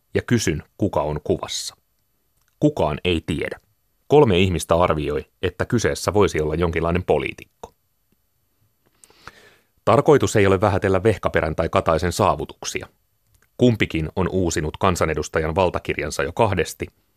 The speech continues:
ja vuoden kaksituhatta neljätoista eurovaaleissa he saivat varasijoille jäämisestään huolimatta yhteensä kolmekymmentäviisituhatta ääntä. Tarkoitus on vain osoittaa, ettei meppien tekemisistä Suomessa pahemmin puhuta. Vehkaperä,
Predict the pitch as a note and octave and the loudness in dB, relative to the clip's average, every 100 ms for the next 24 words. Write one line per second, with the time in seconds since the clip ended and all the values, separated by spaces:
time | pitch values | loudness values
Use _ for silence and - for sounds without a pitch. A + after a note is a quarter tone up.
0 | _ _ - G#2+ B2+ G2+ B2+ - F#2 E2+ | _ _ -2 2 2 2 -2 -2 -4 -2
1 | G2 A#2 G2+ C#2 - - A2 F#2+ D#2 C#2 | -2 -2 -2 -4 -4 0 2 2 0 -4
2 | C#2 C#2 C#2 - D2+ _ _ _ - F2 | -6 -8 -8 -8 -8 _ _ _ -12 -2
3 | F2+ D#2 D#2+ F#2+ G2 E2 D#2 D2 D2 D2+ | 0 0 -2 2 2 2 -4 -6 -6 -2
4 | F#2 G2+ D#2+ C#2+ D2+ - F2 A2 G2 D2+ | 2 2 0 -4 -6 -2 0 2 2 2
5 | D2+ - - - G#2 - C#2 - G#2 A#2+ | -4 -8 -8 -4 -6 -6 -10 -8 -2 0
6 | G#2+ E2 F2 D#2+ F2+ G#2+ E2 - D2 D2+ | 0 0 -2 -2 0 -2 -2 -6 -10 -8
7 | - - G2 D2 - - - _ _ _ | -8 -4 -4 -4 -8 -20 -20 _ _ _
8 | _ _ - - - - _ B2+ E3 E3 | _ _ -20 -20 -20 -20 _ 0 4 4
9 | B2+ - F#2+ G2+ G2+ A2+ G2 D2+ - D#2 | 2 0 0 2 2 4 2 0 -2 -2
10 | D#2+ - E2 F#2 A2 - C#2+ D2+ G2 - | -2 -2 0 0 0 -4 -6 -2 -2 -2
11 | C#2+ D2+ - - F#2 D2+ - F2 F#2 F2+ | -8 -8 -8 -2 -2 -2 -4 -2 0 0
12 | F2 F2 D2+ - - - _ _ _ _ | -2 -2 -4 -6 -16 -20 _ _ _ _
13 | _ _ F2+ A#2 A#2+ F#2 E2 D#2+ | _ _ 0 0 2 -4 -2 -2